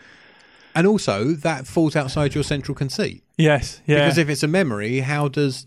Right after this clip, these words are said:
Speaker 2: That's true,
Speaker 1: Stamp
Speaker 2: yeah.
Speaker 1: fill all this in?
Speaker 2: Sin-, yeah, I hadn't thought
Speaker 1: So
Speaker 2: about
Speaker 1: then
Speaker 2: that.
Speaker 1: it stops making sense.
Speaker 2: Yeah. Yeah. No, it, it's interesting watching it back,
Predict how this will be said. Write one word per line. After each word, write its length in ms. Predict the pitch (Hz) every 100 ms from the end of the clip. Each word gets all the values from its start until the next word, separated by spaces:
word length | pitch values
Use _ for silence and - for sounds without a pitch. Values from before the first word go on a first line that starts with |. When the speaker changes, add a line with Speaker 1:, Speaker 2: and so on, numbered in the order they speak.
| -
Speaker 2:
That's 240 | 185 185
true, 160 | - 139
Speaker 1:
Stamp 100 | 151
Speaker 2:
yeah. 240 | 165 151 143
Speaker 1:
fill 180 | 156 147
all 140 | 147
this 240 | 139 131 196
in? 160 | 127
Speaker 2:
Sin-, 280 | 175 135 131
yeah, 320 | 143 139 131 135
I 120 | 143
hadn't 280 | 139 131 -
thought 120 | 147
Speaker 1:
So 80 | 135
Speaker 2:
about 80 |
Speaker 1:
then 120 | 135 135
Speaker 2:
that. 60 |
Speaker 1:
it 80 | 120
stops 280 | - 123 -
making 340 | 123 - 127
sense. 340 | - 110 123 147
Speaker 2:
Yeah. 280 | 147 135 123 _ _ _ _ - _ _ _ -
Yeah. 240 | 135 123 - _
No, 360 | - 165 165 180
it, 220 | 202 185 -
it's 640 | 190 - - 127 170 -
interesting 520 | 208 202 180 - 151
watching 320 | 151 143 - 143
it 140 | 65
back, 400 | 139 131 -